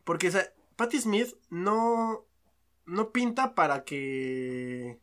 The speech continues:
no pinta, no, no escribe para que venda ochocientos mil, este, copias y sea un bestseller y la chingada, ¿no? O no hace los discos para vender muchos álbumes, lo hace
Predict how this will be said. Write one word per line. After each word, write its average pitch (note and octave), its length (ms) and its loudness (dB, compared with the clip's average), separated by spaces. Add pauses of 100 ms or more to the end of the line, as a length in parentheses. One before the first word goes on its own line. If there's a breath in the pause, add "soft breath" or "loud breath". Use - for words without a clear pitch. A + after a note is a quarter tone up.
(160)
no C#3+ 180 -2
pinta, C#3 260 -2
no, F3+ 180 0
no G#3+ 100 4
escribe A#3 580 2 (920)
para C#3+ 300 6
que C#3+ 180 -6
venda E3 560 4
ochocientos D3 580 -4
mil, E3 460 -4
este, B2 1200 -6 (500)
copias F3+ 480 2
y D#3 60 -4
sea D3 180 2
un D3+ 60 -2
bestseller G3 640 0
y C#3 60 -4
la B2 100 -4
chingada, C3+ 500 -6
¿no? D3+ 240 -6 (540)
O D3 140 0
no F3+ 160 4
hace F#3 220 2
los D#3 180 2
discos E3+ 380 -2
para E3+ 160 0
vender E3 180 0
muchos F#3+ 300 -6
álbumes, F3 360 -2
lo D#3+ 80 0
hace G#3+ 320 -2